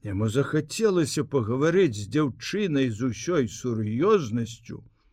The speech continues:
І няма як, а? Магчыма, што ўрэшце ён усё-такі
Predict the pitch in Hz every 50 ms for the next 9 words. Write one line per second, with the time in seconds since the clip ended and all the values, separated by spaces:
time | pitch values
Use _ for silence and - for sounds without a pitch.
0 | _ _ _ _ _ _ _ _ - 147 180 220 247 302 339 320 294 285 285 294
1 | 294 285 269 208 131 123 147 202 208 151 123 104 104 - 131 135 180 226 277 330
2 | 370 302 - - _ _ _ _ _ _ _ _ _ _ _ _ _ _ _ -
3 | - - - _ _ _ _ - 139 143 - - 269 247 233 208 - - - 170
4 | 156 135 127 135 156 196 202 151 - - - 175 165 151 156 156 151 143 147 -
5 | 185 190 - - 160 120 165 170